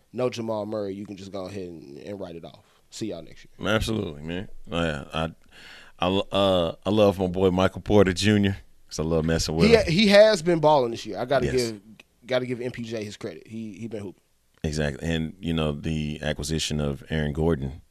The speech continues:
Speaker 1: It's been a good
Speaker 2: It's,
Speaker 1: trade for them.
Speaker 2: it's meant a lot for him too. So,
Speaker 1: Um, who Aaron Gordon has actually played better from the, like, numbers wise when Jamal Murray is off the court. I just,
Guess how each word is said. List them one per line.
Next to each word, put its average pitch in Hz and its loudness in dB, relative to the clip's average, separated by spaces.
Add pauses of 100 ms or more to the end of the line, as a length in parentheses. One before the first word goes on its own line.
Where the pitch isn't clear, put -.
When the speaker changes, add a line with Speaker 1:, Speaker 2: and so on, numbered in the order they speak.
(380)
Speaker 1:
It's - -20
been 180 2
a 175 0
good 170 4
Speaker 2:
It's, 196 4
Speaker 1:
trade 196 4
for 123 -8
them. 110 -8
Speaker 2:
it's 87 -10
meant 78 0
a 69 0
lot 76 0
for 78 -4
him 73 -6
too. 82 -6
So, - -6
Speaker 1:
Um, 131 2
who 165 0 (360)
Aaron 180 8
Gordon 165 2
has 139 -2
actually 139 0
played 127 -2
better 131 2
from 117 -10
the, 101 -12
like, 110 -12 (180)
numbers 123 0
wise 98 -10
when 113 -8
Jamal 110 -6
Murray 107 -8
is 95 -12
off 123 -2
the 101 -10
court. 107 -4
I 110 -8
just, 107 -10